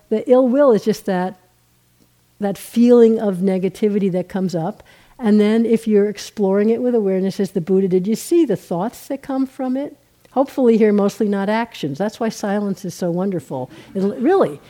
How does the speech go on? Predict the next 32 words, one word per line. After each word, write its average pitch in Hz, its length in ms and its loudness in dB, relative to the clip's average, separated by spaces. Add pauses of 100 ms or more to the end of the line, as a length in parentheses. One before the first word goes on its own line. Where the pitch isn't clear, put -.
(120)
it 226 60 -2
lets 262 260 0
us 247 120 -4
explore 302 540 -4
this 175 160 -4
stuff 156 380 -10
without 202 280 -4
being 196 200 -2
afraid 220 400 -6
we're 175 80 -6
gonna 175 200 -4
really 165 480 -4 (400)
do, 190 140 0
say - 480 -6
something 160 520 -6
that 151 140 -8
we'll 170 140 -6
really 160 320 -6
regret 151 560 -8 (260)
in, 160 280 -6 (320)
like, 170 180 -6 (160)
just - 180 -6
because - 320 4
the 175 140 -2
ill 175 140 0
will 165 200 0
was 151 140 -6
taken 170 320 -4
over 165 240 -4
at 151 140 -10
that 151 180 -12
moment. 143 380 -10